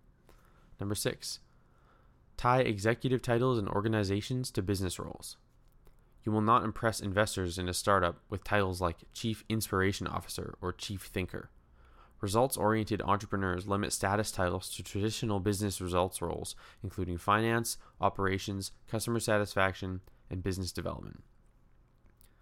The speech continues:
Number seven, founder and key partners are role models for results. Team members follow the model of the people they look up to. If key leaders don't keep personal commitments,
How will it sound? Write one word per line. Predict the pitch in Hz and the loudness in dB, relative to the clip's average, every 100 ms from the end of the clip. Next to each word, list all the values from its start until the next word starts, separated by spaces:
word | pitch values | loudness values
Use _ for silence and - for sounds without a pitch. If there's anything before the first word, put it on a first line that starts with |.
| _ - - - - | _ -20 -20 -12 -6
Number | 98 | -4
seven, | 95 127 113 - _ _ _ _ - - _ - - | 0 0 -2 -10 _ _ _ _ -20 -20 _ -20 -2
founder | 110 117 131 - | 0 4 2 0
and | 101 92 | -6 -6
key | - 123 | -4 -4
partners | 110 113 - 87 87 | 0 0 0 -4 -2
are | - 87 | 2 2
role | 82 104 | 4 4
models | 104 92 90 92 | 6 4 4 0
for | - 90 | -4 -2
results. | 85 85 57 - - - - - - - - _ _ - | 0 -2 -6 -8 -14 -16 -20 -20 -20 -20 -20 _ _ -4
Team | 135 135 | 2 4
members | 107 98 95 | 4 4 2
follow | - 101 113 | 4 6 6
the | 104 | 4
model | 92 90 107 | 6 6 6
of | 107 | 2
the | 87 | -2
people | - 98 101 | -6 -4 -2
they | 92 | 0
look | 87 87 | 0 0
up | 90 - | -2 -4
to. | - - - _ - - | -12 -14 -20 _ -20 -8
If | 107 - | -8 -6
key | - 135 | -4 -2
leaders | 117 120 90 82 - | 2 2 2 0 0
don't | 101 104 - | 0 0 -2
keep | - 104 - | -4 -4 0
personal | 110 110 120 113 | 2 2 2 0
commitments, | 117 101 - 131 - - | 0 -2 0 -2 0 -4